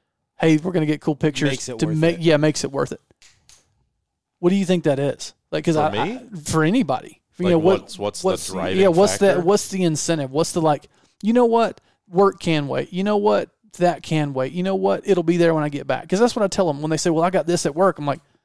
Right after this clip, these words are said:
Speaker 1: "Work will be there when you get back. You got two weeks vacation. They can't tell you when you can and can't take it.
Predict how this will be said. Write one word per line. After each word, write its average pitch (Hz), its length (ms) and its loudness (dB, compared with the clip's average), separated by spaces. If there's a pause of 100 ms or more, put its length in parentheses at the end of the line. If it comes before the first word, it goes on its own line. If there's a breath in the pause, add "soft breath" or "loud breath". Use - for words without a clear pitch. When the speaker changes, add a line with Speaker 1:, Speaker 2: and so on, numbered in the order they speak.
(200)
Speaker 1:
"Work 190 220 2
will 226 80 0
be 170 120 2
there 196 100 2
when 139 80 -2
you 127 60 -10
get 123 100 -12
back. 143 320 -6
You 175 80 -6
got 196 160 -2
two 208 100 0
weeks 196 180 0
vacation. 170 400 -2
They 185 60 -4
can't 165 180 -6
tell 175 100 2
you 160 100 0
when 147 180 -2
you 165 80 -4
can 160 260 -2
and 135 80 -10
can't 131 200 -8
take - 220 0
it. - 200 -12